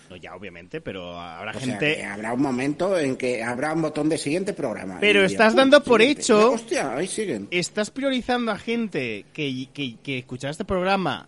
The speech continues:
Speaker 1: y ya tendrá el siguiente, y no la gente que lo escuche el día de salida o la semana de salida,
Speaker 2: Bueno,
Speaker 1: ¿eh?
Speaker 2: pues, quien, quien, quien nos escuche de salida, que vuelva al inicio y se los ponga, que seguro que los primeros, los que se oían fatal, no se los ha escuchado. Y si te los has escuchado todo, te vas a escuchar,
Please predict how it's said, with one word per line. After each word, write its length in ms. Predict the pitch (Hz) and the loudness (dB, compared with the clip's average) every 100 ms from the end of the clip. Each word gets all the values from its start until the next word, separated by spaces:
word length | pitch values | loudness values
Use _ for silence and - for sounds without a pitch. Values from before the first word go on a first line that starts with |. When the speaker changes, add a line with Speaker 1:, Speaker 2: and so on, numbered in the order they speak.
| _ 113 | _ -14
Speaker 1:
y 100 | 110 | -8
ya 120 | 139 | -6
tendrá 220 | 185 202 | -4 -4
el 60 | 185 | -4
siguiente, 520 | 151 160 202 185 175 | -4 -2 -4 -4 -2
y 80 | 151 | 0
no 100 | 180 | 0
la 100 | 214 | -2
gente 320 | 208 190 220 | -6 -6 -6
que 80 | 208 | -4
lo 100 | 151 | -6
escuche 580 | - 147 185 190 185 | -6 -8 -4 -2 -2
el 100 | 127 | -4
día 140 | 123 151 | -4 -4
de 80 | 190 | -4
salida 560 | 160 160 185 196 240 _ - - | -4 -2 0 0 -4 _ -20 -10
o 60 | 143 | -4
la 120 | 135 | -4
semana 300 | 117 107 151 | -6 -6 -4
de 60 | 185 | -4
salida, 280 | - 101 214 | -6 -4 0
Speaker 2:
Bueno, 140 | 196 | 0
Speaker 1:
¿eh? 20 | |
Speaker 2:
pues, 220 | 202 175 - - - - _ _ _ - | -2 -6 -8 -18 -20 -20 _ _ _ -6
quien, 180 | 143 147 151 | -2 -2 -4
quien, 340 | 143 139 139 - | -4 -2 -2 -4
quien 500 | 127 120 113 113 113 | -4 -2 -2 -2 -4
nos 140 | 113 | -4
escuche 360 | 113 - 151 170 | -8 -8 -6 -4
de 120 | 165 | -4
salida, 540 | - 151 175 196 226 | -2 0 0 0 -2
que 100 | - | -4
vuelva 300 | 127 143 156 | -2 -2 0
al 80 | 165 | 0
inicio 500 | 143 156 165 202 214 | 2 0 -2 -4 -2
y 180 | 147 117 | -2 -4
se 140 | - - | -6 -12
los 140 | 98 | -14
ponga, 320 | - 117 92 | -10 -10 -10
que 100 | 90 | -12
seguro 240 | 107 127 147 | -6 -4 -2
que 80 | |
los 100 | 127 123 | -2 -4
primeros, 420 | 120 139 185 240 185 | -4 -2 -2 -4 -6
los 120 | 117 - | -8 -8
que 80 | 107 | -8
se 80 | 110 | -4
oían 200 | 127 131 | -4 -6
fatal, 360 | 113 139 220 - - - - | -6 -4 -4 -6 -20 -20 -6
no 140 | 131 | -4
se 100 | 127 135 | -2 -2
los 120 | 120 | -2
ha 20 | |
escuchado. 380 | 107 - - - - - - - _ _ - | -6 -10 -14 -16 -20 -20 -20 -20 _ _ -2
Y 120 | 151 | 0
si 100 | 151 | 0
te 100 | 143 | -2
los 100 | 156 | 0
has 120 | 185 220 | 0 0
escuchado 380 | 226 208 185 | -2 -2 -2
todo, 280 | 214 247 254 | -2 0 0
te 120 | 247 | -2
vas 240 | 147 180 185 | -2 -2 -2
a 20 | |
escuchar, 720 | 170 160 - 160 156 156 151 | -2 -2 -2 -2 0 -2 -4